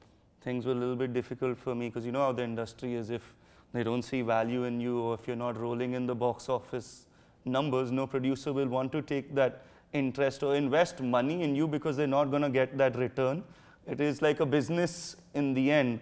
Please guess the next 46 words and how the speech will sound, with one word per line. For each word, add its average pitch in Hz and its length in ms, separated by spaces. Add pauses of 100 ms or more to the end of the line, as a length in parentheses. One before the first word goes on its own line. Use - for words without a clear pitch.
(440)
So 156 160
things 175 380
were 190 120
a 175 40
little 165 260
bit, 175 320
uh, 143 240
slow 139 400
for 151 200
me. 143 240
As 131 140
I 139 120
said, 131 380
I 123 100
was 127 160
coming 127 300
to 139 100
grips 123 340
with 135 220
things. 127 520 (320)
Obviously, 156 400
I'm 147 280 (100)
so 165 300
fortunate 151 480
enough 151 340
to 151 120
have 135 180
such 131 200
a 143 60
supportive 135 500
family. 123 560 (360)
So 139 140
they 131 140
were 160 100
supporting 151 560
me 165 100
through 156 240
those 147 220
times. 139 340
But, 139 180
you 151 100
know, 180 300 (580)
during 156 340
those 175 180
times, 165 340
you 165 200